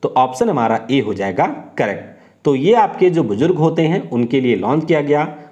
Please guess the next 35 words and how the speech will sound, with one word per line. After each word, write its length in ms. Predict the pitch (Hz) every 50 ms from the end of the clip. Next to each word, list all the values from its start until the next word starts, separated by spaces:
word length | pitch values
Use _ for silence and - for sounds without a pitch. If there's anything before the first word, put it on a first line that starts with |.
| - _ -
और 100 | 147 143
सेक 400 | - - - 165 214 240 - -
का 80 | 226 196
मतलब 280 | 180 165 - 170 160
होता 280 | 143 156 151 - 147 139
है 460 | 139 151 147 160 170 165 - - - _ -
सीनियर 560 | - - - 170 180 180 185 214 247 262 247
केयर 480 | - - 127 113 110 113 120 127 147 - - - - _ _ -
एजिंग 440 | 156 165 175 165 170 240 247 233 180
ग्रोथ 400 | 143 123 127 143 143 - - -
इंजन। 280 | 104 101 101 107 123 107 92 - - - - - -
तो 80 | - -
ऑप्शन 300 | 120 120 120 - 208 190
आपका 300 | 156 123 - - - - - -
ए 420 | 120 127 160 202 254 277 - - - - - _ _ _ - 151
थावर 280 | 143 147 180 233 226
चंद 260 | - - 151 131 117
गहलोत 360 | 107 101 107 117 151 156 - -
हो 60 | 98
जाएगा 320 | 98 95 95 90 151 202 233 - - -
करेक्ट। 320 | - 107 95 - - - - - _ _ _ _ _ _ _ _ _ _ _ _ _ _ _ -
अगला 260 | 147 135 131 165 185
प्रश्न 300 | 185 175 127 110 - 110
है 180 | 113 120 135 151 160 - - - - _ _ -
कि 100 | 160 147
रक्षा 340 | 151 147 - - - 226
मंत्री 300 | 220 202 180 143 175 175
राजनाथ 420 | 165 147 131 120 113 113 107 101 98
सिंह 240 | - - 156 165 160
जी 80 | 160
के 140 | 156 160 170
द्वारा 320 | 147 151 143 143 147 151 151 - - - - - _ _ -
किस 200 | - 262 247 247
राज्य 320 | 226 175 147 139 123 131 131
में 300 | 131 131 139 151 -